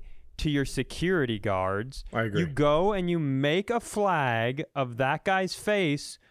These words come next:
Speaker 1: with a penis jizzing on it and switch him out in the middle of the night.
Speaker 2: <laughs>
Speaker 1: Be a cool guy. Don't be a little rat bitch. This guy who decaled this whole boat, if, I don't care,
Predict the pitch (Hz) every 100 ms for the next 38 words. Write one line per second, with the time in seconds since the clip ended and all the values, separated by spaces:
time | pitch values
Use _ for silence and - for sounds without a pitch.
0 | _ - 156 156 - 170 175 180 151 123
1 | 135 208 175 135 113 104 113 127 - 135
2 | - - 190 - 180 170 185 160 147 131
3 | 139 147 160 175 175 226 147 - 190 -
4 | - - - - - - - - 175 -
5 | - - - - 170 214 262 - - 247
6 | 294 302 165 120 113 120 135 156 180 175
7 | 202 202 180 190 165 131 120 143 147 185
8 | 180 - - - - _ _ _ - -
9 | - 135 208 - 196 214 233 214 226 139
10 | 139 165 185 185 180 165 156 160 170 139
11 | 127 147 - _ _ _ 160 147 165 208
12 | 233 - 170 160 131